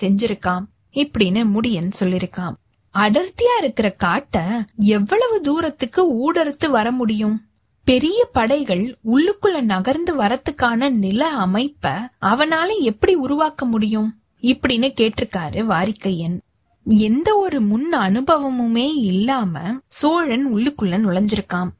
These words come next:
பல்லாயிரக்கணக்கான வீரர்களை கொண்ட படை இருக்கிற மமதையில தான்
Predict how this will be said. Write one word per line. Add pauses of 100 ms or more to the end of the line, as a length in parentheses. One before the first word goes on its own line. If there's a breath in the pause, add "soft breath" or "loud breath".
(240)
பல்லாயிரக்கணக்கான
வீரர்களை
கொண்ட
படை
இருக்கிற
மமதையில
தான்